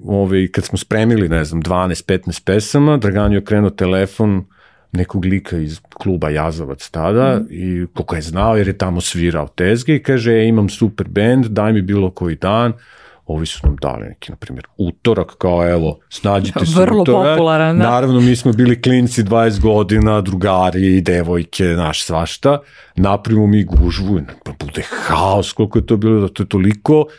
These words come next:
Speaker 1: pozitivne energije bilo. Ljudima je bilo super da čuju nešto apsolutno novo, što je nama zabavno.
Speaker 2: Onda ste prešli za, na četvrtak, pa na petak.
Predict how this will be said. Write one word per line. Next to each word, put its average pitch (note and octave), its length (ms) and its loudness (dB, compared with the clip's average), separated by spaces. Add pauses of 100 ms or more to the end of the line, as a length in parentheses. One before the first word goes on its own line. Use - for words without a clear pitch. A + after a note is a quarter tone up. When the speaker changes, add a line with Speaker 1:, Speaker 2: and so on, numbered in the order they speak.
(220)
Speaker 1:
pozitivne C3+ 600 2
energije B2 320 4
bilo. B2 140 2
Ljudima A#2 380 4
je C#3 60 4
bilo C#3+ 260 4
super C#3 540 2
da A2 180 -2
čuju B2 460 2
nešto C3 520 2
apsolutno D#3 840 4
novo, E3 560 4
što A2+ 240 -2
je B2 80 4
nama B2+ 320 2
zabavno. A2+ 580 2
Speaker 2:
Onda G#3 180 2
ste G#3 120 -2
prešli G3+ 280 0
za, D#3+ 120 2
na D#3+ 160 0
četvrtak, F#3 500 0
pa E3+ 120 0
na D#3 120 2
petak. A#3+ 440 0